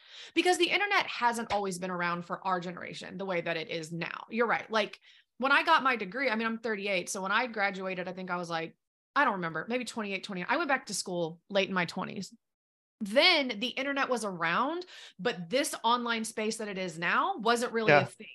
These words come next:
Speaker 1: right? So I,
Speaker 2: Right.
Speaker 1: that was the only option. But then, yeah, I think we just were the ones that started questioning, like, "Wait, we're not so old that we're set in our ways." Like, I think our mindset is still, like, we're still enough millennial in us that we're like, "Wait a second.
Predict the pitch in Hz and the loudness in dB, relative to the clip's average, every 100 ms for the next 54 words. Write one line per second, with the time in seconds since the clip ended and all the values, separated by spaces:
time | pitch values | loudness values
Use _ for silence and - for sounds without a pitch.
0 | _ 185 208 269 - 247 - 214 - 165 | _ 0 0 0 0 0 2 -2 4 6
1 | 156 - 247 262 269 294 233 226 202 185 | 6 2 4 4 6 2 0 -4 -4 0
2 | 175 - 160 180 233 185 262 269 269 269 | 0 0 -6 -6 -6 -4 -4 -4 -6 -12
3 | _ _ _ _ _ _ _ - 214 320 | _ _ _ _ _ _ _ -8 -4 -2
4 | 440 269 262 277 262 233 294 269 320 - | 2 0 0 -4 -4 -4 -2 -2 -4 -2
5 | 285 262 247 247 247 240 226 240 226 214 | -2 -2 -2 -2 -2 -4 -4 -4 -4 -6
6 | - 233 233 233 220 202 180 175 165 247 | -8 -6 -6 -6 -6 -4 -6 -8 -8 -6
7 | 220 - - _ _ _ _ _ _ _ | -4 -6 -16 _ _ _ _ _ _ _
8 | _ _ _ _ _ _ _ _ 214 294 | _ _ _ _ _ _ _ _ -2 0
9 | 302 320 359 - 311 - 202 214 233 226 | 4 6 4 2 -2 -2 -2 -2 -2 -4
10 | 214 - 196 - 185 175 165 269 247 240 | -4 -4 -4 -4 -4 -2 -2 -2 0 2
11 | 247 277 175 233 233 226 240 254 233 226 | 2 2 4 6 6 4 4 -2 -2 -2
12 | - 220 208 208 240 - 311 320 285 294 | 0 0 2 2 0 4 4 6 4 4
13 | 240 226 220 233 226 208 226 226 220 220 | 2 2 2 2 2 0 -2 0 0 0
14 | 202 190 185 226 196 175 - - - 202 | -2 -2 2 2 2 -4 -10 -10 -10 -12